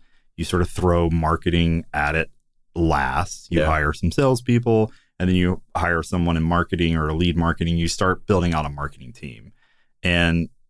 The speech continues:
Speaker 1: so in our case, I think the founders did a really good job of always thinking about – they always were thinking about growth. They were always thinking about positioning, even though they didn't call it that.
Speaker 2: Mm-hmm.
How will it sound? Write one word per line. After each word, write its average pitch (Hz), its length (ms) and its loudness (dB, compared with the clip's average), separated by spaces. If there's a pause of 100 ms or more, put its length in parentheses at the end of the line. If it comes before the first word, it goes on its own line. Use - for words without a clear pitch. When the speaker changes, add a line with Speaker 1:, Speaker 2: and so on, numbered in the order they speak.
(120)
Speaker 1:
so 95 340 2 (300)
in 110 140 2
our 131 240 2
case, 95 440 0 (160)
I 98 80 0
think 101 180 0
the 90 80 0
founders 92 440 2
did 92 100 0
a 92 60 0
really 95 360 2
good 87 200 0
job 80 340 0
of 82 220 -4
always 104 580 2
thinking 90 420 0
about – 80 240 -2 (640)
they 107 140 2
always 123 360 4
were 120 80 4
thinking 95 280 2
about 85 260 2
growth. 85 640 -2
They 95 120 2
were 95 160 2
always 117 360 2
thinking 92 400 0
about 80 400 0 (420)
positioning, 107 720 4
even 95 360 4
though 87 120 4
they 82 120 2
didn't 80 300 -2
call 80 400 -2
it 101 120 -2
that. 120 400 2
Speaker 2:
Mm-hmm. 76 400 0